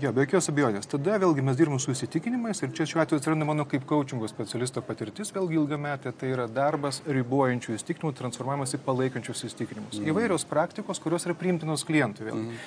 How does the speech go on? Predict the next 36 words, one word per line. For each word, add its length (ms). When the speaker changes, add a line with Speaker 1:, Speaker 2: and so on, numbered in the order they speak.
Speaker 1:
Kaip 200
ribojantį 500
pakeist 400
palaikančius 480
įsitikinimus? 240
Nu, 80
vėlgi 100
sukurti 400
tam 180
tikrą 280
naują 480
istoriją, 560
jau 220
nebe 280
siaubo, 360
kad 100
tik, 80
na, 60
sėkmės, 500
vadinkim, 420
istoriją, 380
vėlgi, 200
kurią 220
tu 80
kaip 160
afirmaciją 640
pradedi 340
sukti 380
savo 180
galvoj. 300
Nu, 80
tai 140
nesigauna 500
per 200
dieną, 340
per 100